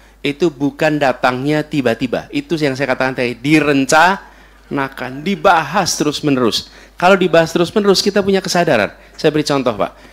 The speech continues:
Bapak-bapak, terutama yang sudah lebih senior, sering mengatakan, "Zaman Orde Baru itu ada arahnya, karena ada G B H N." Betul, kan? Saya tanya, berapa di antara kita yang pada baca G B H N?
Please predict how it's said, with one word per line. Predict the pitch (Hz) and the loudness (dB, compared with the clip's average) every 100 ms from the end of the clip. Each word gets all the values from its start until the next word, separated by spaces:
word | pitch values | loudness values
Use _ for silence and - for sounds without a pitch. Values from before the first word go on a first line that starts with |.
| - _ - | -20 _ -2
Bapak-bapak, | 120 135 135 151 - 127 | 2 4 4 2 0 -4
terutama | 131 131 120 131 | -4 0 2 2
yang | 123 123 | 2 0
sudah | 131 117 | -4 -4
lebih | 113 117 | -4 -4
senior, | 123 110 120 123 123 - | -4 0 2 2 -2 -8
sering | - 139 135 | -2 0 2
mengatakan, | 127 120 120 - 123 107 - - - | 0 0 -4 -4 -6 -6 -16 -20 -4
"Zaman | 131 120 123 | -2 -2 -4
Orde | 123 120 | -6 -6
Baru | 127 123 127 | -2 0 2
itu | 120 131 143 | 0 -2 -4
ada | 123 85 92 | -2 -2 0
arahnya, | 113 110 131 117 | -2 -2 -6 -4
karena | 120 127 | -2 -2
ada | 127 | 0
G | 127 | 0
B | 113 | 0
H | 107 113 | 0 0
N." | 92 90 78 - - _ _ - - - - - | -2 -6 -12 -18 -20 _ _ -20 -20 -20 -20 -10
Betul, | 123 131 135 | 0 4 6
kan? | 131 165 - - - - - | 4 2 -8 -20 -20 -20 -12
Saya | - 110 123 | -4 0 2
tanya, | 123 123 127 110 | 2 2 2 0
berapa | 107 127 110 135 131 | 2 2 4 2 2
di | |
antara | 107 104 107 | 2 2 0
kita | 113 117 | 0 -2
yang | 117 | 2
pada | 104 98 | 2 2
baca | 95 - | 0 0
G | 98 95 | -2 -2
B | |
H | 90 85 | -2 -2
N? | 85 | -2